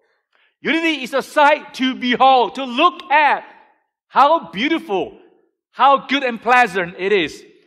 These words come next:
when brothers come in unity. Okay, to put it in our context, it is like July fourth. Okay, fireworks, singing of the great Star Spangled Banner, "God Bless America." Okay,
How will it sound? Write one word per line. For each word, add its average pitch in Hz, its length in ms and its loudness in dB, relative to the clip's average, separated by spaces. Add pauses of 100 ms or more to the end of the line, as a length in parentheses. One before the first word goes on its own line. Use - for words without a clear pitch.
(120)
when 180 220 -6
brothers 175 600 -2 (260)
come 175 360 0
in 165 200 -6
unity. 147 460 -8 (580)
Okay, 160 160 -2
to 185 100 -4
put 254 180 -4
it 254 120 -6
in 247 80 -4
our 226 100 0
context, 226 560 -2 (360)
it 185 120 -4
is 190 100 -2
like 180 340 0
July 180 300 0
fourth. 170 400 -4 (220)
Okay, 151 320 -6
fireworks, 220 720 0 (220)
singing 254 360 -4
of 196 140 -4
the 190 100 -8
great 208 320 -2
Star 202 320 -2
Spangled 196 400 -4
Banner, 165 380 -4 (120)
"God 214 300 4
Bless 190 200 -2
America." 165 560 -2 (400)
Okay, 143 220 -10